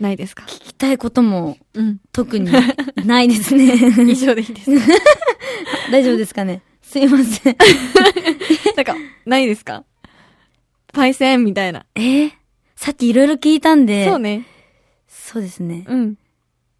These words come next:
Speaker 2: 逆にちょっとまた繰り返しちゃうんで。
Speaker 1: そうですよね。もういいですね。十分ですね。
Speaker 2: 大丈夫ですか？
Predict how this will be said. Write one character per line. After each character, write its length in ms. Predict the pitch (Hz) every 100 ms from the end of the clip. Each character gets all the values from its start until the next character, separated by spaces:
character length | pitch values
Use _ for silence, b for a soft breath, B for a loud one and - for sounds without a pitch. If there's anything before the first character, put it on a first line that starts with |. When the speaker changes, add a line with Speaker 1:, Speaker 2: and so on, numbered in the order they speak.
| -
Speaker 2:
逆 180 | 214 226
に 80 |
ち 60 | 202
ょ 0 |
っ 20 |
と 180 | 226 190
ま 140 | 202
た 100 | 226
繰 180 | 226 -
り 80 | 247
返 200 | 254 247
し 40 |
ち 80 | 240
ゃ 60 | 220
う 220 | 190 185
ん 80 | 180
で。 80 | 180
Speaker 1:
そ 60 |
う 40 | 330
で 80 |
す 140 | 240 185
よ 80 | 175
ね。 200 | 190 240
も 140 | 302
う 60 | 415
い 100 | 226
い 40 |
で 80 | 214
す 80 | 208
ね。 200 | 165 208 _
十 160 | 247
分 140 | 262 254
で 60 |
す 120 | 208 -
ね。 180 | 214 _
Speaker 2:
大 20 |
丈 60 | 208
夫 40 |
で 60 | 180
す 80 |
か？ 80 | -